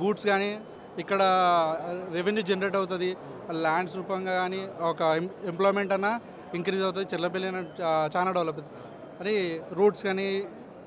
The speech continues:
హైవేస్ కానీ కనెక్టివిటీ పెరిగి ఇక్కడ ఇన్‌ఫ్రాస్ట్రక్చర్ చాలా డ-, బాగా డెవలప్ అవుతుందని అనుకుంటా. By the way, ట్రావెలింగ్ అనే కాదు,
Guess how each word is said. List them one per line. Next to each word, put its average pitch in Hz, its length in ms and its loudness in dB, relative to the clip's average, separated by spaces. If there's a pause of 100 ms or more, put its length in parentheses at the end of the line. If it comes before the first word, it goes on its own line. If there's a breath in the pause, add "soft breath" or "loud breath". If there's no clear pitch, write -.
(140)
హైవేస్ 185 300 4
కానీ 196 280 -2 (200)
కనెక్టివిటీ 196 380 2
పెరిగి 180 400 0 (420 loud breath)
ఇక్కడ 175 200 2
ఇన్‌ఫ్రాస్ట్రక్చర్ 185 640 0 (320)
చాలా 185 220 2 (260)
డ-, 165 40 0
బాగా 160 280 4
డెవలప్ 180 260 0
అవుతుందని 185 460 -4
అనుకుంటా. 165 420 -6 (340)
By 170 100 4
the 202 80 4
way, 214 100 2
ట్రావెలింగ్ 190 340 4
అనే 208 160 0
కాదు, 180 260 2